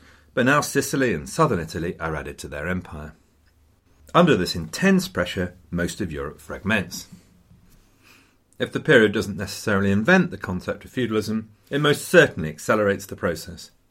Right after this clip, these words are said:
On the one hand, there is the inability of the Western Frankish kings to defend their people against Viking attack. So, let's say a Viking boat drifts up the Loire,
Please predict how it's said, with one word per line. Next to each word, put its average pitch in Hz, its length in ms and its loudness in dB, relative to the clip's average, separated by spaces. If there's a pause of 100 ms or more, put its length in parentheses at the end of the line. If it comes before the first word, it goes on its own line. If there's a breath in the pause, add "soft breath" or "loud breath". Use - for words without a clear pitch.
(800 soft breath)
On 90 100 -4
the 87 80 0
one 165 220 6
hand, 143 320 2 (380)
there 120 120 6
is 117 80 0
the - 120 -6
inability 120 500 2
of 78 80 -4
the 82 80 -4
Western 123 400 -2
Frankish - 400 -8
kings 80 340 -8
to 98 100 -8
defend 80 340 -8
their 78 100 -6
people 113 340 -4
against 90 300 -6
Viking 76 360 -12
attack. 95 420 -4 (760)
So, 101 420 6
let's 120 240 -2
say 87 240 -2
a 82 60 -2
Viking 123 400 0
boat 92 320 -4
drifts - 320 -4
up - 160 -10
the 92 80 -8
Loire, 76 460 -8